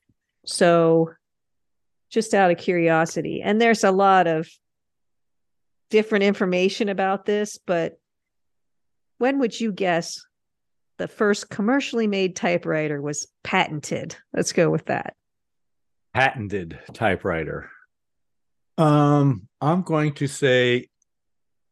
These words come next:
Speaker 2: I'm just pulling the number out of the air here, Karen. I'm going to say eighteen forty-nine.
Speaker 1: Not bad. It's eighteen sixty-eight.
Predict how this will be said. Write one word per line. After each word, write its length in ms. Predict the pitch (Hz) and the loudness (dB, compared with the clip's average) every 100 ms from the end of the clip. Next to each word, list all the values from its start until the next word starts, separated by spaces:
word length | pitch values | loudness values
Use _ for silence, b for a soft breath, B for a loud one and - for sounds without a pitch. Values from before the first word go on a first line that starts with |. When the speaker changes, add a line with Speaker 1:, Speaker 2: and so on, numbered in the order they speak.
| _ | _
Speaker 2:
I'm 120 | - 127 | -8 -6
just 160 | 139 | -6
pulling 240 | - 120 117 | -6 -4 -2
the 60 | 107 | -2
number 320 | 104 104 - | -2 -4 -2
out 140 | 101 | -2
of 40 | 104 | -2
the 120 | 101 | -2
air 220 | 87 82 | -4 -6
here, 220 | 78 80 | -8 -12
Karen. 380 | - 80 80 80 _ _ _ _ _ - | -12 -12 -12 -14 _ _ _ _ _ -2
I'm 120 | 156 | 2
going 180 | 170 156 | 2 4
to 120 | 151 | 2
say 380 | - 131 127 - | 2 2 2 0
eighteen 680 | 110 117 - - 123 120 110 | -2 -2 -6 -6 -2 -2 -2
forty-nine. 920 | - 104 98 90 87 80 80 78 78 _ _ _ _ _ _ - 185 185 185 185 185 185 185 185 185 185 185 185 190 - - - - _ _ _ 170 | -6 -6 -4 -4 -4 -6 -8 -10 -14 _ _ _ _ _ _ 0 2 2 2 2 2 2 2 2 2 4 4 4 4 0 -12 -20 -20 _ _ _ -6
Speaker 1:
Not 200 | 208 220 | -6 0
bad. 340 | 202 254 160 | 2 2 0
It's 140 | - | -2
eighteen 420 | 185 208 - 208 202 | 0 0 0 -2 -2
sixty-eight. 840 | 208 196 - 156 165 175 - - | -2 -2 -2 -2 0 -2 -6 -18